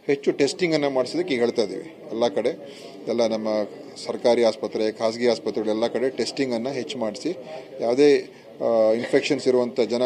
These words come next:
ಪೇಷಂಟ್ಸ್ ಬಂದಾಗ ಕ-, ಕಂಪಲ್ಸರಿ ಅವ್ರಿಗೆ ಆರ್ ಟಿ ಪಿ ಸಿ ಆರ್ ಮಾಡಿಸ್-, ಮಾ-, ಮಾಡಿಸಿದ್ರೆ ಮತ್ತು ಆ ರ್ಯಾಪಿಡ್ ಆಂಟಿಜೆನ್ ಟೆಸ್ಟು ಇದೆಲ್ಲ ಮಾಡಿಸಿದ್ರೆ ನಮ್ಗೆ ಗೊತ್ತಾಗ್ತದೆ covid ಎಷ್ಟರ ಮಟ್ಟಿಗೆ ಹರಡಿದೆ ಅಂತ. ಬರೋದಕ್ಕೆ ಹೋಗೋದಕ್ಕೆ ಯಾವ ನಿರ್ಬಂಧನೆ ಇಲ್ಲ.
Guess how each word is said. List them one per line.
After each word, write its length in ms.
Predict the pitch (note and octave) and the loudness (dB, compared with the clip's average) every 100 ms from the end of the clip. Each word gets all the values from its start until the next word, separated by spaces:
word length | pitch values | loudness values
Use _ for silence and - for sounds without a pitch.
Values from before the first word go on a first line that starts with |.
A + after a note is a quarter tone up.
| A#2 | 2
ಪೇಷಂಟ್ಸ್ 400 | B2 B2 C3 A2 | 0 0 -2 -2
ಬಂದಾಗ 340 | A#2 B2+ A2 | 2 4 4
ಕ-, 640 | G2+ - - - - B2+ B2 | 2 -4 -14 -16 -6 -4 -2
ಕಂಪಲ್ಸರಿ 420 | C3+ C#3+ C3 C#3 | 0 2 4 6
ಅವ್ರಿಗೆ 180 | C3+ C#3+ | 6 6
ಆರ್ 120 | B2 | 6
ಟಿ 80 | B2+ | 4
ಪಿ 120 | B2 | 2
ಸಿ 140 | - | 2
ಆರ್ 80 | A#2+ | 0
ಮಾಡಿಸ್-, 360 | A2 G2+ - A#2 | 0 -4 -4 2
ಮಾ-, 160 | A#2+ | 2
ಮಾಡಿಸಿದ್ರೆ 580 | A#2+ B2 A#2+ B2 G2+ G#2+ - - - - | 4 2 2 -2 -2 -4 -8 -16 -12 -4
ಮತ್ತು 240 | C3 D3 | 2 6
ಆ 220 | B2 A#2 A#2 | 8 8 6
ರ್ಯಾಪಿಡ್ 320 | A#2+ C3+ A#2+ | 4 2 0
ಆಂಟಿಜೆನ್ 380 | A2+ A#2+ A#2+ G#2+ | 0 -2 -2 -2
ಟೆಸ್ಟು 400 | G#2+ - G#2+ G#2+ | -4 -2 -2 0
ಇದೆಲ್ಲ 300 | A2 C3 C3+ | 0 2 4
ಮಾಡಿಸಿದ್ರೆ 480 | A#2+ A2+ A2+ A#2 | 2 0 -2 -2
ನಮ್ಗೆ 180 | D#3 D3 | -2 0
ಗೊತ್ತಾಗ್ತದೆ 800 | C3 D#3 D3 - D3+ F#3+ - - - | 2 4 4 4 2 0 -6 -14 4
covid 220 | C#3+ D3 B2+ | 6 8 6
ಎಷ್ಟರ 220 | - C#3+ | 4 0
ಮಟ್ಟಿಗೆ 300 | B2+ D3 B2 | 2 0 2
ಹರಡಿದೆ 300 | A#2 A#2+ G#2+ | 2 2 0
ಅಂತ. 140 | F#2+ - C3 | -4 0 4
ಬರೋದಕ್ಕೆ 400 | C#3 C#3 C#3 C3+ | 6 6 4 4
ಹೋಗೋದಕ್ಕೆ 460 | B2+ C3 B2+ - | 6 4 2 2
ಯಾವ 280 | A2+ A#2 B2 | 4 6 6
ನಿರ್ಬಂಧನೆ 580 | A#2 A2 A2 A2+ A#2 G#2+ | 4 0 -2 -2 -2 -2
ಇಲ್ಲ. 380 | G#2 G#2 G#2+ | 0 4 4